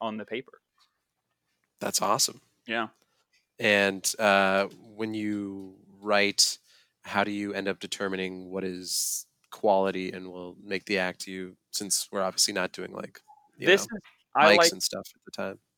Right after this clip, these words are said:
Speaker 1: I like the, um, oh, what do I call it? The, I'm trying to think. My dog's also barking in the background. I apologize. I'm trying to think. W-, <sighs> it's a whole thing I do.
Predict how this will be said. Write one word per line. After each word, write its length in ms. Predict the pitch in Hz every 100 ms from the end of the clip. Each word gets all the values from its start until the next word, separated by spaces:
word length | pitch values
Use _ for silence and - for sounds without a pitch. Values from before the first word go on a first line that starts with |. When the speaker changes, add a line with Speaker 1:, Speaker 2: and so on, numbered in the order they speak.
| 139
Speaker 1:
I 100 | 156
like 340 | 175 175 -
the, 260 | 151 147 135
um, 520 | 127 120 117 110 110 _ _ _ 403 403 _ - _ _ _ _ -
oh, 300 | 147 143 147
what 160 | 143 165
do 100 | 135
I 60 |
call 340 | 120 120 113 110
it? 180 | 107 135
The, 640 | 127 123 120 120 120 120 - _ _ _ _ _ _ _ _ - _ - _ _ _
I'm 80 | 135
trying 160 | - 160
to 40 |
think. 240 | 117 120 113
My 120 | 117
dog's 300 | 123 120 120
also 240 | 113 120
barking 260 | 113 113 117
in 40 |
the 60 | 107
background. 220 | 107 110
I 60 | 110
apologize. 540 | 113 113 110 110 107 _ - - - -
I'm 160 | 160 180
trying 220 | - 226
to 60 |
think. 400 | 202 196 180 147 _ _ _ _ -
W-, 180 | 135 -
<sighs> 840 | - - - - _ _ _ _
it's 140 | 160 160
a 60 |
whole 260 | 165 240 262
thing 260 | 254 233 220
I 100 | 185
do. 540 | 165 170 170 175 170